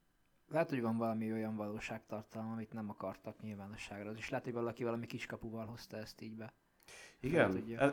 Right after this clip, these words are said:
Speaker 2: erre, erre gondoltam a kis, kis
Speaker 1: Mhm.
Speaker 2: twistbe benne, hogy,
Speaker 1: Mhm.
Speaker 2: hogy, hogy ez vajon miért lehetett?
Speaker 1: Nekem ez a tippem, hogy, ö, valaki valami kiskaput kihasználva lehozta ezt a cikket,
Speaker 2: Mhm.
Speaker 1: és aztán ugye a fejesek észbe kaptak, aztán szevasz.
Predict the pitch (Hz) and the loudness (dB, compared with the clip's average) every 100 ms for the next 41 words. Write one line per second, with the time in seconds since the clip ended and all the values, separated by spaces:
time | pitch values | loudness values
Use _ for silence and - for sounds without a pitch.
0 | 147 147 135 143 131 110 110 101 104 104 | 12 12 12 12 12 12 10 8 6 4
1 | 101 104 - - - _ _ _ - - | 4 -2 -4 -6 -16 _ _ _ -16 -6
2 | - 123 123 117 104 101 104 104 104 107 | -4 -2 2 2 2 4 4 6 4 4
3 | 104 107 101 101 - 131 120 131 - 117 | 4 4 2 -2 -10 -6 -6 -8 0 4
4 | 110 107 113 110 120 131 147 147 151 98 | 6 4 4 6 8 8 8 10 8 6
5 | - 135 - - - - _ _ _ _ | 2 -6 -10 -14 -18 -20 _ _ _ _
6 | _ - - _ _ _ _ _ 123 120 | _ -20 -20 _ _ _ _ _ -4 2
7 | 180 123 107 107 117 - 110 110 117 117 | 4 4 2 -2 -6 -6 -4 -4 -4 -4
8 | 117 123 123 120 110 127 120 120 120 123 | -4 -2 -2 -2 -2 -2 -2 -2 -2 -2
9 | - - - - 131 127 - 135 123 117 | 0 -2 -6 -4 -4 -4 -4 -2 -2 0
10 | 123 123 120 - 120 120 139 135 139 - | 0 -2 -4 -4 -6 -4 -6 -6 -8 -6
11 | 143 - _ _ - - 127 156 - 135 | -6 -8 _ _ -8 0 2 2 0 -2
12 | - 123 123 127 120 120 - 117 110 120 | 4 4 4 0 -2 -2 0 -2 -2 -6
13 | - 131 123 - 127 - - 110 - 110 | -6 -6 -6 -6 -8 -8 -10 -10 -6 -4
14 | 110 107 107 - - - - - - 95 | -4 -4 -10 -12 -20 -20 -20 -20 -14 -12
15 | 98 - | -12 -16